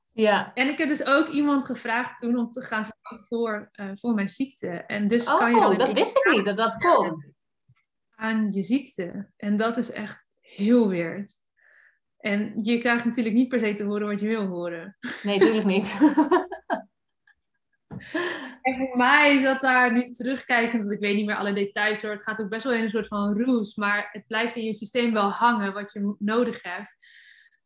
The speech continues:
Speaker 2: zat daar heel erg in dat ik eerst moet accep-, moest accepteren dat de situatie was zoals die was, voordat ik verder kon. Want ik had het gewoon nog niet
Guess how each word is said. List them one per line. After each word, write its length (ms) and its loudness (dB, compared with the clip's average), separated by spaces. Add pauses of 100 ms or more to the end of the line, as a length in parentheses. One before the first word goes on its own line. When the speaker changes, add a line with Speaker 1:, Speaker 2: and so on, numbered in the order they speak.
(100)
Speaker 2:
zat 80 0
daar 120 2
heel 320 8
erg 200 2
in 200 -2
dat 140 -4
ik 140 -8
eerst 240 2
moet 160 0
accep-, 340 -10
moest 300 0
accepteren 560 0
dat 140 -6
de 80 -18
situatie 560 -4
was 260 -2
zoals 320 -4
die 100 -6
was, 360 -2
voordat 340 -4
ik 160 -12
verder 340 0
kon. 200 -12
Want 180 -8
ik 100 -12
had 180 -2
het 100 -12
gewoon 220 -4
nog 140 -2
niet 400 0